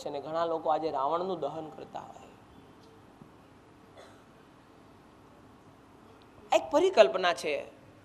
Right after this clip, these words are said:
આ એક પરિકલ્પના છે કે રાવણને દસ માથા હતા. સાચી વાત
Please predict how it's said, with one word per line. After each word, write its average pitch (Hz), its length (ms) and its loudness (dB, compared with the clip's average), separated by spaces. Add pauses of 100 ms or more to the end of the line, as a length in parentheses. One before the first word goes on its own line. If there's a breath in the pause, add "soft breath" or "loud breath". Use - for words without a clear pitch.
(2500)
આ 320 140 12
એક 330 120 6
પરિકલ્પના 339 600 12
છે 294 160 6
કે 247 120 6
રાવણને 233 460 8
દસ 214 260 6
માથા 165 420 -2
હતા. - 260 -16 (2750)
સાચી 196 380 -6
વાત 190 200 6